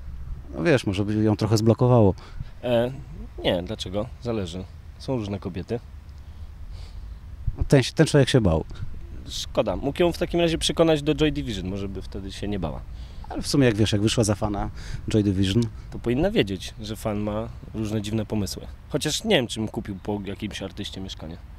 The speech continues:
Speaker 2: Wiesz co, jest tutaj taki strasznie fajny dom na Saskiej Kępie, nazywamy go do-, domem doktora Duma, bo naprawdę wygląda jak dom doktora Duma. E, i tam na pewno jakiś szalony artysta mieszkał, tam się świeci światło, to jest pewnie jakaś pracownia. I po tym artyście chętnie ten dom bym na przykład kupił.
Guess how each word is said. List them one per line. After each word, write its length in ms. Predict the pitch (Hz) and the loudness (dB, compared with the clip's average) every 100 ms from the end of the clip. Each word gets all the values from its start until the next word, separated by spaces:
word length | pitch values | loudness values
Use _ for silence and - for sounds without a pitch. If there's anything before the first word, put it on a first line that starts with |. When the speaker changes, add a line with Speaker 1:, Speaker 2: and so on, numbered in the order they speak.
| - - - - - - | -16 -16 -16 -16 -14 -8
Speaker 2:
Wiesz 100 | - | -2
co, 100 | 160 | 0
jest 120 | - | -2
tutaj 200 | 147 151 | 0 0
taki 220 | 139 - | 0 -6
strasznie 360 | - 151 - 143 | -6 -2 -2 2
fajny 280 | 147 139 127 | 6 6 6
dom 220 | 131 107 | 6 4
na 100 | 104 | 0
Saskiej 320 | 113 - 113 | -4 -4 -2
Kępie, 260 | 131 117 127 | 0 2 2
nazywamy 400 | 117 117 123 117 | 2 4 2 4
go 80 | |
do-, 180 | 117 120 | 2 2
domem 320 | 113 131 131 123 | 4 6 6 4
doktora 300 | 117 120 117 | 2 4 4
Duma, 340 | 117 104 120 - - - - - - - | 6 6 4 0 -16 -16 -16 -16 -10 0
bo 60 | |
naprawdę 360 | 113 143 131 107 | 2 6 6 4
wygląda 320 | 104 110 107 | 0 2 4
jak 80 | 107 | 2
dom 160 | 110 | 2
doktora 300 | 104 - 110 | 0 -2 -2
Duma. 300 | 101 95 113 - - - - - | 0 2 2 0 -12 -16 -14 -2
E, 400 | 110 110 110 110 - | 2 4 4 2 -2
i 160 | 113 113 | -2 0
tam 160 | - 123 | 4 4
na 100 | 123 | 6
pewno 200 | 135 127 | 4 2
jakiś 180 | 123 - | 2 2
szalony 320 | 127 120 117 | 4 4 4
artysta 380 | 104 117 - 120 | 0 -4 -2 0
mieszkał, 340 | 113 - 101 | 0 -2 -4
tam 140 | 107 | -4
się 140 | 107 104 | -6 -8
świeci 300 | - 110 - - | -6 -6 -6 -8
światło, 340 | - 120 120 | -2 0 0
to 60 | 110 | -6
jest 100 | - | -2
pewnie 180 | 110 110 | 0 0
jakaś 180 | 113 | -2
pracownia. 520 | - 113 123 104 117 135 - - - | -6 -2 0 2 0 0 -6 -16 -4
I 40 | |
po 140 | - | 0
tym 160 | 139 143 | 2 4
artyście 380 | 131 165 - 151 | 6 4 2 2
chętnie 280 | 160 151 135 | 4 2 2
ten 160 | 139 | 4
dom 160 | 139 131 | 4 6
bym 100 | 131 | 4
na 80 | 131 | 4
przykład 300 | - 143 - | 4 2 2
kupił. 320 | 131 - | -2 0